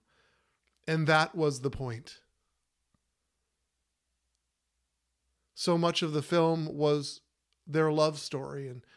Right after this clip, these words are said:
how he cared for the family, and that was his point. That was the point. Because he chose to forsake it all, everything,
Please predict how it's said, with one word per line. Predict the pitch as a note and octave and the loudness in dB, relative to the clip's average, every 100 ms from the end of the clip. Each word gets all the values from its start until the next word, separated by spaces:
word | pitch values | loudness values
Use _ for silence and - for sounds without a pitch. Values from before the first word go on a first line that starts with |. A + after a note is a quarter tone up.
| _ | _
how | D#3+ | -2
he | E3 | -2
cared | D3 F3 E3+ D#3+ | 0 -2 -2 -4
for | D#3 | -6
the | D3 | -6
family, | D3+ D3 C#3+ B2+ | -6 -6 -6 -8
and | A#2+ C#3+ | -8 -4
that | D#3+ E3+ | 0 0
was | - E3 | -2 -6
his | C#3 B2 | -6 -10
point. | C#3+ A#2+ A#2+ - _ _ _ | -8 -8 -12 -20 _ _ _
That | E3 F3 | -4 -2
was | D3 C#3 | -4 -6
the | |
point. | B2+ C3 C3 D3+ _ _ _ _ _ _ _ _ _ _ _ _ _ _ _ _ - | -10 -12 -16 -20 _ _ _ _ _ _ _ _ _ _ _ _ _ _ _ _ -8
Because | C#3+ D3 C#3 | -4 -2 -4
he | - D#3 D#3 D3+ _ _ _ _ _ _ _ _ | -6 -8 -8 -12 _ _ _ _ _ _ _ _
chose | - D#3 E3+ E3+ | -4 -2 0 -2
to | D#3 | -8
forsake | C#3 C3+ - D#3 D#3 D#3+ | -6 -6 -4 -4 -4 -6
it | - | -6
all, | C#3 C#3 C#3 - - _ _ _ _ _ _ _ _ _ - | -4 -4 -4 -10 -18 _ _ _ _ _ _ _ _ _ 0
everything, | F#3 F3+ D3 - | 2 2 0 -4